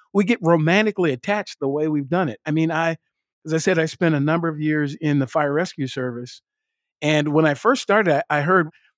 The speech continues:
there might be some folks out there who do it this way. Uh, they said the fire service was a hundred years of tradition unimpeded by progress. This thought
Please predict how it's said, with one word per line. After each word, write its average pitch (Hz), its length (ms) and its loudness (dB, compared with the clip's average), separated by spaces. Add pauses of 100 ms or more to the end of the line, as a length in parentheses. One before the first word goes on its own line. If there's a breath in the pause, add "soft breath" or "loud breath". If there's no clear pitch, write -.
(100)
there 151 120 4
might 165 180 2
be 143 100 2
some 131 140 -4
folks 147 240 2
out 143 140 2
there 151 120 4
who 151 80 0
do 151 120 6
it 156 80 4
this 160 180 0
way. 151 220 2 (440 soft breath)
Uh, 147 120 2
they 156 160 0
said 170 240 0
the 151 80 0
fire 196 260 2
service 151 400 0
was 143 380 0 (160)
a 143 80 0
hundred 185 360 4
years 165 220 2
of 139 140 0
tradition 151 580 0
unimpeded 151 580 -2
by 123 140 -8
progress. 220 580 -6 (520)
This 165 300 2
thought 233 260 4